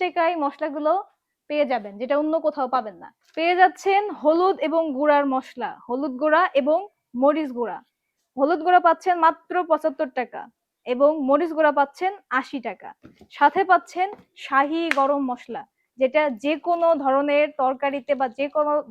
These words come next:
ধরনের, আহ, মশলার আইটেম আপনি ইউজ করতে পারবেন। সমস্ত প্রকার মশলা এটার ভিতরে আছে। এটা মাত্র দেড়শো টাকা দাম, মাত্র দেড়শো টাকা। আমাদের স্টকগুলো আউট হওয়ার আগেই আপনারা যোগাযোগ করুন।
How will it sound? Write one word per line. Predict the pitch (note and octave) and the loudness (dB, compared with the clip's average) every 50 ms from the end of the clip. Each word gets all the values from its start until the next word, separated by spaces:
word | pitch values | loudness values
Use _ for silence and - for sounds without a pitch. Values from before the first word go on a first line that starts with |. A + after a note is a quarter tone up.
| A#3 | -4
ধরনের, | A#3+ B3 C4 C4+ C#4 C#4+ C#4+ D4 D4+ - _ _ _ _ _ _ _ - | -4 -2 -2 0 0 0 -2 -2 -4 -6 _ _ _ _ _ _ _ -10
আহ, | A3 A#3 A#3+ B3+ | -8 -6 -2 0
মশলার | C4 C4+ C4+ - D4+ D4 C#4+ A#3+ | 0 0 0 0 0 0 2 2
আইটেম | B3+ B3+ - D4+ D4+ F4 G4+ - _ _ _ _ _ _ _ - B3 | 0 0 -2 -2 -2 -2 -4 -12 _ _ _ _ _ _ _ -10 -8
আপনি | A3+ C4+ C#4 C4+ | -4 -2 -2 -2
ইউজ | C4+ - - | -2 -4 -4
করতে | D4+ B3+ D4+ C#4+ | -6 -6 -4 -4
পারবেন। | C4 A3 A#3 A#3+ - D4 | -6 -6 -8 -6 -2 0
সমস্ত | D4 D#4 F4 - - _ - F4+ E4+ - - | 0 0 0 -4 -6 _ -4 -4 -4 -2 0
প্রকার | D#4+ D#4+ C#4 D#4 D#4 D4+ C4+ C4 | 0 2 2 2 0 0 0 0
মশলা | C4+ C4+ - - D4 D#4 C#4 | -2 -2 -4 -4 -2 -2 -2
এটার | C4+ C#4+ C#4 A#3+ C#4 | 0 -2 -4 -4 -4
ভিতরে | B3+ - B3+ A#3 A3 - | -6 -6 -4 -4 -4 -6
আছে। | - _ - - G3+ _ _ _ _ _ _ - - | -8 _ -18 -20 -20 _ _ _ _ _ _ -6 -4
এটা | C4 C4+ C4 - D#4 D#4 D4+ C#4 C4+ C#4 | -2 -2 0 0 0 0 0 0 2 4
মাত্র | C#4+ D4 D4 - - C#4+ D#4+ D#4 C4+ C#4 | 4 2 2 -2 -10 -6 -4 -2 0 0
দেড়শো | C4 C4+ - - B3+ A#3 A#3 | 0 0 -2 -6 -10 -10 -10
টাকা | A3+ A3 G#3+ G#3 F#3+ | -10 -10 -10 -10 -12
দাম, | F3 - - - _ _ _ _ _ _ _ _ _ _ _ _ _ _ _ _ _ - - B3 | -12 -14 -16 -20 _ _ _ _ _ _ _ _ _ _ _ _ _ _ _ _ _ -6 -2 -2
মাত্র | C4+ C4+ - _ - E4 E4 C#4+ | -2 -2 -2 _ -4 0 4 4
দেড়শো | C4+ C#4 - D#4+ C#4 D#4 | 4 4 4 0 -2 0
টাকা। | D#4 - E4+ E4 F4 - - B3 | 0 2 2 0 0 0 0 0
আমাদের | C4 C4+ C4+ C#4+ D4 D4 D4 - C#4+ C#4 | 0 0 2 2 0 0 0 -4 -6 -6
স্টকগুলো | - - F4 E4 D#4+ C#4+ D4 _ - C4 D4 D4+ D#4+ E4 D#4+ - - A#3 A#3 | -4 0 2 2 2 2 -2 _ -12 -6 0 2 4 4 2 2 2 4 4
আউট | C4 D4+ D4 - D#4 | 4 4 2 2 4
হওয়ার | C#4+ D4 C#4+ A#3+ A#3 A#3 | 4 4 4 4 2 -2
আগেই | A#3+ C4+ D#4+ F4+ F4+ - B3+ | -2 -2 -4 -4 -4 -4 -6
আপনারা | B3+ - - C4 B3+ B3 G#3 B3 | -6 -6 -6 -6 -6 -6 -4 -4
যোগাযোগ | A#3+ A#3+ A#3 G#3+ G3 - - | -4 -4 -6 -8 -12 -14 -14
করুন। | - F#3 F#3 | -16 -16 -16